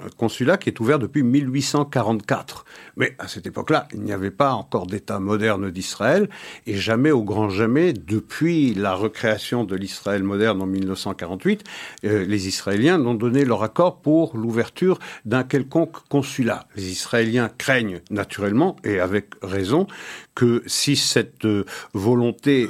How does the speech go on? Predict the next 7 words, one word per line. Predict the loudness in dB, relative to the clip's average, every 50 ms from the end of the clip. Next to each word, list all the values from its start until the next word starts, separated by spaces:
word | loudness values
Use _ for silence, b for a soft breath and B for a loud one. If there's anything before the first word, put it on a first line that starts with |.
| -2 -6
euh, | -6 -6 -4 -2
se | -2 0 2 0
concrétisait, | 0 0 -2 -2 -2 -2 -4 -6 -6 -6 -6 -6 -2 0 2 4 2 2 0 B B B B B B B
eh | -4 0
bien, | 2 4 4 4 2 0
cela, | -2 -2 -4 -4 -2 0 0 2 2 2 4 4 4 4 4 4 2 2
euh, | 0 -2 -2 -4 -6 -8